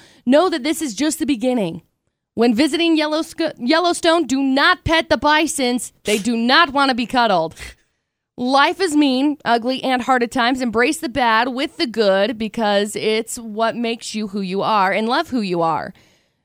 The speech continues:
Congratulations, you've made it through the easiest part of your life. Now it's time to grow up, show up, step up, and own up. Learn to cook. You may think you can survive on ramen and mac and cheese, but you can't.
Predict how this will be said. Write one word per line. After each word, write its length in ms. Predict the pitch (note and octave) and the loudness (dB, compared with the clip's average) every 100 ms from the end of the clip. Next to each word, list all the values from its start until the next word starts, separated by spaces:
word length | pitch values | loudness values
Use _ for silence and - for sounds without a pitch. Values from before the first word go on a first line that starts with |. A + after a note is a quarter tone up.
| _ | _
Congratulations, 920 | - C4 D4 D#4 E4 D#4+ E4 - F4 D#4 | 0 2 2 0 -2 -2 0 2 0 0
you've 140 | D4+ | 0
made 160 | C#4 C4 | 0 -2
it 80 | A3+ | -4
through 120 | B3+ | -6
the 160 | B3 | -4
easiest 300 | B3+ A#3 A#3+ | -4 -4 -6
part 160 | C#4 B3 | -2 -2
of 60 | A#3 | 0
your 120 | A#3 | 0
life. 280 | A3+ A3+ - | 0 0 0
Now 140 | A3 | -2
it's 100 | G#3+ - | -2 -2
time 160 | A#3 | -4
to 40 | G#3+ | -2
grow 280 | G#3+ A3+ | 2 4
up, 180 | A#3+ B3+ | 2 0
show 280 | - B3+ A3+ | -2 -2 0
up, 160 | G#3+ - | 0 -4
step 280 | - G#3 G#3 | -4 -4 -2
up, 160 | G3+ | -6
and 120 | E3+ - - | -8 -6 0
own 240 | E4+ D4+ | 2 2
up. 280 | F3+ F#3 - _ _ _ _ _ _ _ _ | 0 -2 -6 _ _ _ _ _ _ _ _
Learn 300 | A#3 D#4+ G4 | 4 4 4
to 80 | G4 | 0
cook. 460 | - D4 C#4+ - - | 0 2 0 -4 -8
You 180 | A3 C4+ | 0 2
may 220 | C4 D4+ | 2 -2
think 260 | E4 D#4+ C#4 | -2 -4 -4
you 140 | D4 | -8
can 160 | C4+ D4 | -6 -6
survive 340 | C#4 C4 C4 C4 | -4 0 2 2
on 140 | C4 | 2
ramen 240 | B3+ C4 B3 | 2 2 0
and 80 | |
mac 200 | B3 A#3 | 0 -2
and 80 | C4 | -4
cheese, 200 | - C4 | -6 -4
but 140 | A3 A#3+ | -4 -2
you 80 | D#4 | 0
can't. 520 | D4 C4 B3+ - | 0 2 0 -2